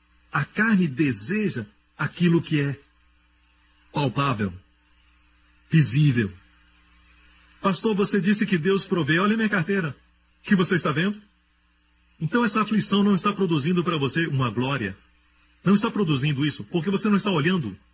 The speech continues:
para o que é invisível. A Bíblia diz, na idade de cento e vinte, quando Moisés morreu, seus olhos não escureceram,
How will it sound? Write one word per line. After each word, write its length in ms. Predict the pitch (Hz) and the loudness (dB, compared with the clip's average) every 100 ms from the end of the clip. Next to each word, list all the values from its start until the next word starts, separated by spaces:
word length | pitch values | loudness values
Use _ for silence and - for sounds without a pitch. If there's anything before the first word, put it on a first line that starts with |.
| - | -6
para 140 | 156 | -2
o 40 | 175 | -2
que 120 | 185 | -2
é 60 | 175 | 0
invisível. 540 | 151 110 139 123 98 | 0 -2 -2 -4 -4
A 100 | 139 | -4
Bíblia 280 | 135 170 180 | -4 -2 -2
diz, 400 | 147 175 - - _ _ | -2 -4 -6 -14 _ _
na 160 | - 151 | -2 -2
idade 320 | 143 170 156 | 0 -2 -2
de 120 | 151 | -2
cento 320 | 147 180 190 170 | -2 -2 -2 -2
e 80 | |
vinte, 460 | 113 135 151 - 175 - _ | -2 -2 -2 -4 -6 -8 _
quando 300 | - 160 151 | -4 0 2
Moisés 480 | 160 156 120 170 160 | 2 0 0 -2 -2
morreu, 420 | 151 127 139 160 165 | -2 0 0 -2 -4
seus 300 | - 170 123 | 0 2 2
olhos 260 | 170 185 160 | 2 0 0
não 160 | 165 | 0
escureceram, 720 | 170 - 156 135 - 151 165 | -2 -2 -2 -2 -2 -2 -2